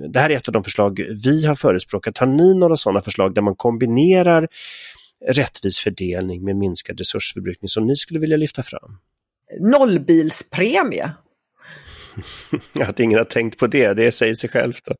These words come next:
Speaker 2: Det har jag inte utrett och jag har ingen aning om vad det skulle få för konsekvenser. Men jag, bara intuitivt så känns det hela tiden som, varför ska vi alltid premieras och liksom nudgas till någonting lite bättre, men de som faktiskt avstår helt och hållet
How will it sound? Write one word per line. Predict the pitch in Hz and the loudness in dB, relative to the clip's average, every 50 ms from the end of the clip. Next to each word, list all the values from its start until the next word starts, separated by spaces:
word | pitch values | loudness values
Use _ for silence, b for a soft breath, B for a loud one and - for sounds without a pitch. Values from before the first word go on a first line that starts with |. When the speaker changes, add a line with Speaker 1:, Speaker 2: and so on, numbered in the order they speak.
| - - - - | -12 -12 -2 2
Speaker 2:
Det | 285 269 | 4 4
har | 277 294 320 320 | 6 6 6 6
jag | 330 311 311 | 6 6 6
inte | 320 311 - 269 | 4 4 2 2
utrett | 269 254 226 214 - 240 226 262 277 - - - 254 | 4 4 2 0 0 2 4 4 2 2 0 0 2
och | - - | 4 4
jag | 226 226 247 | 6 6 6
har | 262 247 | 4 4
ingen | 247 240 233 220 220 | 4 2 2 2 4
aning | 220 220 214 196 196 202 220 | 4 4 2 2 0 0 -2
om | 233 226 | -2 0
vad | 226 220 | 0 0
det | 214 226 | 2 0
skulle | 226 - - 226 208 | 2 2 2 0 0
få | 180 - 214 202 | 0 -2 -2 -2
för | 196 202 | -2 -2
konsekvenser. | 180 - 202 190 185 - 190 - - 190 202 214 233 240 - - 190 | 0 0 0 0 -2 -6 -6 -2 0 2 2 2 0 -2 -4 -4 -2
Men | 175 190 196 B B B B B | -2 -2 -2 B B B B B
jag, | - 214 220 214 - - 208 | 2 4 4 4 2 0 0
bara | 214 247 233 220 | 2 2 2 2
intuitivt | 220 220 214 - - 226 220 - - 269 240 202 - | 2 -2 -4 -4 -4 -4 -2 0 2 2 2 2 0
så | - 214 | -4 -4
känns | 208 - 240 226 220 - | 0 0 0 0 0 0
det | - 240 | 0 0
hela | 233 247 233 233 220 233 | 2 2 2 2 0 0
tiden | 226 - 240 202 196 | 0 0 -2 -2 0
som, | 190 214 196 - - 208 | -2 -4 -4 -4 -2 2
varför | 240 240 226 214 214 - - | 2 2 2 0 -2 -6 -6
ska | 220 - - 220 | -6 -2 -2 -2
vi | 196 202 - | 0 0 0
alltid | - 233 226 208 180 - - 196 185 - | 0 0 0 -2 -4 -6 -10 -12 -10 -4
premieras | - 208 196 196 208 208 196 185 180 175 180 185 185 180 - - - - - - | -2 -2 -2 0 0 0 0 0 2 2 2 0 -2 -4 -8 -12 -12 -12 -12 -6
och | - 190 190 - - - - - 180 175 | -4 -4 -4 -4 -4 -6 -8 -10 -12 -12
liksom | 214 - - 202 180 175 b b b b b b _ | -12 -10 -10 -10 -12 -12 b b b b b b _
nudgas | 196 208 214 208 190 175 - - - 196 196 196 - - - | -2 0 0 0 0 -2 -4 -4 -2 -2 -2 -2 -4 -8 -4
till | - 220 190 | -2 -2 -2
någonting | 185 190 185 180 190 - 190 190 185 | 0 -2 -2 -4 -4 -6 -6 -6 -4
lite | 196 202 240 220 185 180 _ - 240 | -4 -2 -2 -4 -4 -4 _ -4 -2
bättre, | - 202 214 214 - _ _ - 202 196 | 0 0 0 0 -4 _ _ -6 -4 -2
men | 196 208 214 | -2 -2 -2
de | 220 208 208 | -2 -2 -2
som | 202 - 196 | -4 -6 -6
faktiskt | - 220 208 202 - - 202 - - | -4 -6 -6 -6 -6 -10 -10 -10 -8
avstår | - - 226 214 185 165 165 - - - - 247 262 | -6 -4 -2 -2 -2 -2 -4 -6 -10 -6 -2 -2 -2
helt | 240 240 196 180 175 - | 0 0 -2 -2 -4 -8
och | 180 - | -8 -6
hållet | - - 120 - - - - 311 | -4 -4 -4 -4 -6 -4 -6 -6